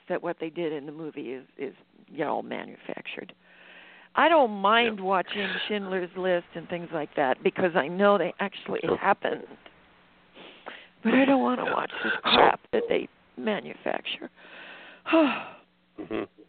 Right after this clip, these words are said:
Speaker 1: Ah.
Speaker 2: Sounds like it's bringing a lot up for you, and that can sometimes be helpful. You might wanna borrow it back and let what comes up move and get rid of it.
Speaker 1: I don't know who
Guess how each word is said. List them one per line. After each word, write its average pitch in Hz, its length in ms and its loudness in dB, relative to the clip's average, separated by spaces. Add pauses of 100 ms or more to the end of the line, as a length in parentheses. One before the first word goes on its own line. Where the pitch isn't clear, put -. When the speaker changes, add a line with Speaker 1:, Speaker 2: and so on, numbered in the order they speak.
(640)
Speaker 1:
Ah. 208 220 -4 (140)
Speaker 2:
Sounds 214 260 4
like 117 180 -2
it's 101 140 -4
bringing 104 260 -2
a 98 80 2
lot 107 200 4
up 131 200 4
for 104 120 -4
you, 110 160 -4
and 92 120 -8
that 131 200 -4
can 175 240 -8
sometimes 175 440 -8
be 160 80 -4
helpful. 180 320 -2
You 90 100 -6
might 117 200 0
wanna 120 180 0
borrow 113 320 4
it 123 120 -8
back 131 280 4
and 101 140 -6
let 110 160 -4
what - 180 -12
comes 113 220 -8
up 139 180 -2
move 135 380 -2
and - 180 -10 (220)
get - 100 -6
rid 143 160 2
of 208 60 2
it. 202 60 2
Speaker 1:
I - 0 -
don't 202 180 -6
know 185 80 -10
who - 240 -20